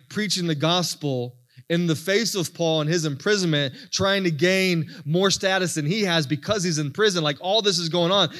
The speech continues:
They're trying to posture for more status and position 'cause Paul's out of the game right now in prison.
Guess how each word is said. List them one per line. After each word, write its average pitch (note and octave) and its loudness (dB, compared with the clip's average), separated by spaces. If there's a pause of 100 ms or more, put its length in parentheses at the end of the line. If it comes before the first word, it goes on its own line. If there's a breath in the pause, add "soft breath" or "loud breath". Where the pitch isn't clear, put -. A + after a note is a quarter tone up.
(120 loud breath)
They're G3+ 2
trying A3+ 0
to - -2
posture G#3 -2
for F#3 -6
more F#3+ -2
status F#3+ 0
and D#3+ -2
position F#3 0 (200 loud breath)
'cause F#3+ 0
Paul's A3 2
out F#3 2
of F3+ -2
the E3+ 0
game G#3+ 2
right F3+ 2
now E3+ 2
in D3+ 0
prison. F#3+ 2